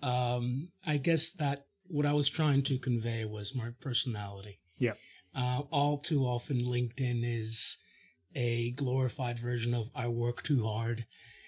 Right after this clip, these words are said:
Speaker 1: and, uh, people overselling themselves as opposed to avoiding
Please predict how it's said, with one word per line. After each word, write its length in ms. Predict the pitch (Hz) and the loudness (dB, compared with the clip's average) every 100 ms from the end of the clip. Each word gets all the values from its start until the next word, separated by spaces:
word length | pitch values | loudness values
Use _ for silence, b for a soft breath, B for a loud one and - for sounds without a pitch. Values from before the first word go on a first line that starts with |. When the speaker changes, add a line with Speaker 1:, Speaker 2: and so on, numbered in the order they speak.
| B | B
Speaker 1:
and, 520 | 185 131 127 127 131 127 | -2 0 2 2 0 0
uh, 160 | 127 | -2
people 360 | 131 165 139 131 | -2 -2 -2 -2
overselling 680 | - 135 131 - 135 123 123 | 0 0 2 2 2 2 0
themselves 640 | 120 113 - 107 107 104 | 0 0 -2 -2 -4 -4
as 220 | 139 113 135 | -2 -2 -4
opposed 400 | - 127 120 - | -2 -2 0 0
to 160 | 120 | -2
avoiding 500 | 113 131 135 131 123 | 0 2 4 2 0